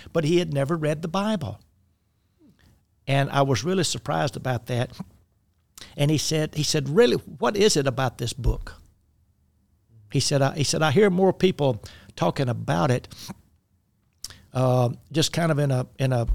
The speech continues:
in a general way." He said, "If, if that's really, if that is a book really that God wrote, why is it more important to people?" <laughs>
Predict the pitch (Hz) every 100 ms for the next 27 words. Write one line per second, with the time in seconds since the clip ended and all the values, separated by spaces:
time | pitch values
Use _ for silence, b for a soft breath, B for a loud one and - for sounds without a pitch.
0 | - 135 123 107 160 156 120 107 104 139
1 | 139 - 143 139 - 135 - 113 214 -
2 | - 139 190 170 - 127 - 113 95 139
3 | 120 160 165 135 180 160 120 - 127 156
4 | 131 131 175 - B B B B B _
5 | - 139 175 185 175 185 147 170 165 -
6 | 170 147 - - 107 - - _ _ _
7 | _ _ _ _ _ _ _ _ - -